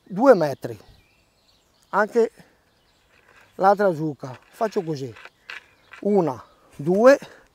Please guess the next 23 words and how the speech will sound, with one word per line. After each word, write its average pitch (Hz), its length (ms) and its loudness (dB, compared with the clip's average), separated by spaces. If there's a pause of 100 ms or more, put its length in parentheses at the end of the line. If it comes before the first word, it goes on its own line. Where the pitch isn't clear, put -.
(520)
altri 190 400 2
due 170 220 2
metri. 147 520 -4 (1040)
Vedete? 165 500 0 (580)
Due 151 260 -6
metri, 180 400 0
due 156 140 -6
metri 175 280 -4
e 160 60 -4
mezzo 160 400 -2
non 151 220 -6
è, 170 200 2 (1080)
anzi, 185 440 -2 (280)
anche 202 260 0
due 175 180 2
metri 175 280 0
e - 20 -4
mezzo 175 380 0
va 160 120 -2
bene. 147 480 -4 (1700)
Ecco, 151 320 -6 (300)
una 170 240 -4
qua 226 340 4